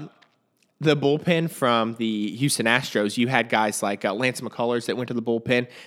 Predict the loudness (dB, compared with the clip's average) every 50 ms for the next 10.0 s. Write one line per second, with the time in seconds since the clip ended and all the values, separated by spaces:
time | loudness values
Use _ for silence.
0 | -8 _ 0 0 2 4 2 0 2 0 2 4 6 6 6 4 4 2 2 2
1 | 2 2 2 0 -2 -2 -2 0 0 2 2 0 -2 -2 -2 -2 -2 -2 -4 -4
2 | -6 -8 _ _ _ _ _ _ _ _ _ _ -2 -2 -2 0 0 0 2 2
3 | 2 2 2 2 2 2 0 2 2 2 2 2 2 0 0 0 0 0 -2 -2
4 | -4 -2 -2 0 0 0 -2 -4 -8 -10 -18 -20 -20 -20 -12 _ 2 2 4 4
5 | 2 2 2 0 0 2 2 2 2 2 0 -2 -4 -2 0 2 2 2 0 -2
6 | 0 2 2 2 4 2 0 -2 -2 -4 -6 -4 -6 -6 -4 -4 -2 0 -2 -2
7 | -2 -2 -4 -2 -2 -4 -4 -6 -6 -4 -2 -2 -2 0 2 2 2 2 2 2
8 | 0 -2 -2 -4 -8 -14 -20 -10 _ -6 -6 -4 -4 -6 -6 -4 0 2 2 2
9 | 2 0 -2 -2 -4 -4 -4 -6 -8 -2 2 4 4 4 4 4 2 -2 -2 -6